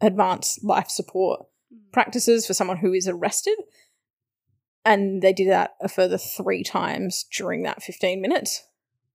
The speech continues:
Speaker 1: at which point she started to improve. And then further adrenaline was administered, and she was ultimately put on actually an adrenaline infusion.
Speaker 2: Right.
Speaker 1: And that was the first time that she got adrenaline,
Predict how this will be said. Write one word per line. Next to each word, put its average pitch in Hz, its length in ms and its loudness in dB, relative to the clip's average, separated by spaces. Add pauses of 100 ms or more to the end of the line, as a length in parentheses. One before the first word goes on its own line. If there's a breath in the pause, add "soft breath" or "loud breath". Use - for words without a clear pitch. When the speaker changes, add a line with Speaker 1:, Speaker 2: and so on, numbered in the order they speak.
(140)
Speaker 1:
at 190 120 6
which 190 220 2
point 180 200 -4
she 190 140 -2
started 175 540 -4
to 170 360 -8
improve. 190 680 -4 (560 soft breath)
And 185 220 2
then 180 280 2 (240)
further 190 400 8
adrenaline 180 560 0
was 180 140 -2
administered, 180 640 -2
and 208 100 -4
she 180 80 0
was 202 80 0
ultimately 175 300 -4
put - 120 -6
on 175 120 -4
actually - 320 -8
an 180 200 -8
adrenaline 180 400 -6
infusion. 196 720 -12 (520)
Speaker 2:
Right. - 180 -12 (300)
Speaker 1:
And 202 140 4
that 170 120 4
was 214 120 6
the 208 80 4
first 190 220 6
time 185 160 2
that - 120 -2
she 208 100 0
got 196 120 4
adrenaline, 190 500 0